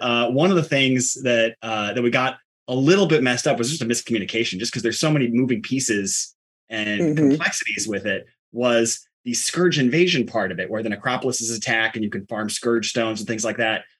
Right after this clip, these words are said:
Speaker 1: Uh, it's supposed to start three days after the zombie plague in the data, but we thought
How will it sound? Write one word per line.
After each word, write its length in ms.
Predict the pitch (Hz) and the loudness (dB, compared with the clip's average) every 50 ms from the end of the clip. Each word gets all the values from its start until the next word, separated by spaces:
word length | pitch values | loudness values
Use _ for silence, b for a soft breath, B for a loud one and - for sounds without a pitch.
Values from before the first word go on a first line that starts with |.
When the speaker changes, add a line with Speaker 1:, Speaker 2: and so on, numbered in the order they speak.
| b _ _ - | b _ _ -6
Speaker 1:
Uh, 220 | 113 113 107 87 - _ _ _ _ _ | -6 -6 -6 -6 -10 _ _ _ _ _
it's 180 | - 147 147 - | -8 -6 -2 -2
supposed 400 | - 139 - - 180 196 190 - | -2 -2 0 2 2 2 2 2
to 60 | - 151 | -2 -4
start 480 | - - 160 151 156 147 143 139 - _ _ _ _ _ _ _ | -2 0 0 2 2 2 0 -2 -6 _ _ _ _ _ _ _
three 200 | - 139 160 175 | -2 0 2 4
days 240 | 165 156 143 135 139 | 4 4 4 4 4
after 400 | 151 143 143 143 - - 139 131 | 4 4 4 2 2 0 0 2
the 100 | 123 123 | 2 2
zombie 280 | 120 143 143 151 143 123 | 2 2 2 0 0 0
plague 260 | - 120 110 113 107 | 0 0 0 0 0
in 60 | 113 | 0
the 80 | 113 104 | -2 0
data, 360 | 107 127 131 120 104 90 90 | 0 0 0 0 -2 -2 -4
but 100 | 92 123 120 | -4 -4 -2
we 120 | 139 127 | -2 -4
thought 360 | 127 - 208 196 180 139 120 | -4 -2 -2 0 0 0 -2